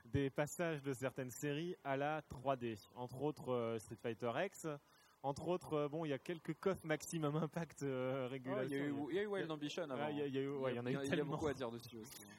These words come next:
Speaker 1: Les
Speaker 2: Samurai
Speaker 1: samouraïs, euh,
Speaker 2: Spirits.
Speaker 1: Samurai Spirits saison quatre, et cetera. <laughs> Les trucs qui se marrent rien qu'en entendant le nom, c'est pas mal. Donc, il y a aussi un truc aussi que je voulais, euh, vous demander, en fait. Est-ce qu'à l'époque, c'était envisageable que Capcom n'arrive pas,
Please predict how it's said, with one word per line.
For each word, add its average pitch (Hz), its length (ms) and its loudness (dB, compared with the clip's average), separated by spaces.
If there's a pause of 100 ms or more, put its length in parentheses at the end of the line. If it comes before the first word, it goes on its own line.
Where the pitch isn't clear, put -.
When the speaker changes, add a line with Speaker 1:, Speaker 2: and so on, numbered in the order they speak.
Speaker 1:
Les 139 100 0
Speaker 2:
Samurai 151 320 2
Speaker 1:
samouraïs, 156 240 4
euh, 143 160 4
Speaker 2:
Spirits. 135 160 2
Speaker 1:
Samurai 143 320 0
Spirits 143 220 -2
saison - 340 -6
quatre, 127 320 -6
et 110 60 -12
cetera. 127 340 -4 (240)
<laughs> 180 320 -2
Les 202 100 6
trucs - 240 -2
qui - 180 -6
se - 220 -4
marrent 160 300 0
rien 143 140 -8
qu'en 147 120 -2
entendant 123 360 -2
le 123 80 -6
nom, 143 180 -4 (400)
c'est - 180 -8
pas 127 140 2
mal. 151 240 2 (720)
Donc, 147 300 2
il 160 80 -2
y 147 100 2
a 156 60 6
aussi 170 200 -2
un 208 120 0
truc 220 200 -4
aussi 180 220 -2
que 156 80 -6
je 127 60 -10
voulais, 123 260 2
euh, 113 300 2
vous 110 100 -4
demander, 127 260 0
en 180 120 0
fait. 196 160 -6 (180)
Est-ce 143 140 0
qu'à 220 80 4
l'époque, 180 420 2 (300)
c'était - 300 -2
envisageable 147 800 0 (100)
que 127 80 2
Capcom 156 640 0 (180)
n'arrive 127 380 -4
pas, 147 260 0